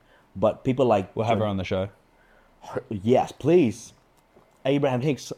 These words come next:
Speaker 1: I would love to have you on the show. But Joe Dispenza, Wayne Dwyer, Bob Proctor.
Speaker 2: Tim Robin,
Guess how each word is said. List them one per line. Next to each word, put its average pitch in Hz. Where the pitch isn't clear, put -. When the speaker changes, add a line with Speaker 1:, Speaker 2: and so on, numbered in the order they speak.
Speaker 1:
I 113
would 113
love 113
to 107
have 101
you 98
on 90
the 87
show. 85
But 101
Joe 127
Dispenza, 113
Wayne 113
Dwyer, 110
Bob 101
Proctor. 107
Speaker 2:
Tim 98
Robin, 104